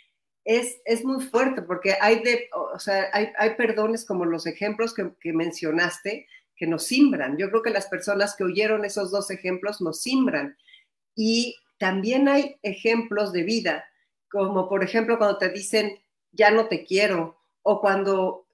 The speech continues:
te roban tus cosas, que, y, o cuando un hijo te lastima profundamente hasta el fondo del alma, ¿no? O cuando una hermana te traiciona.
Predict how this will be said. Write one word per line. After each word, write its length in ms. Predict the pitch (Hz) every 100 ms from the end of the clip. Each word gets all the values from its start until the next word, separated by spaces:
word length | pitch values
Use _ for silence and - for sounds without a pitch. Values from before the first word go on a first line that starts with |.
| -
te 180 | - 190
roban 400 | 185 220 226 240
tus 200 | 202 156
cosas, 600 | - 220 240 247 170 165 -
que, 60 | 180
y, 380 | 180 190 185 196
o 160 | 208 208
cuando 240 | 196 214
un 120 | 240
hijo 320 | 254 277 233
te 100 | -
lastima 720 | 175 165 - - 262 277 220 -
profundamente 680 | 160 - 202 190 196 190
hasta 160 | 196 180
el 80 | 160
fondo 320 | 185 185 185
del 160 | 165
alma, 340 | 165 196 190 156
¿no? 280 | 170 226 - _ - -
O 100 | 190
cuando 260 | 196 202
una 140 | 214 208
hermana 460 | 196 202 233 240
te 80 | 190
traiciona. 720 | - 156 156 - 202 226 175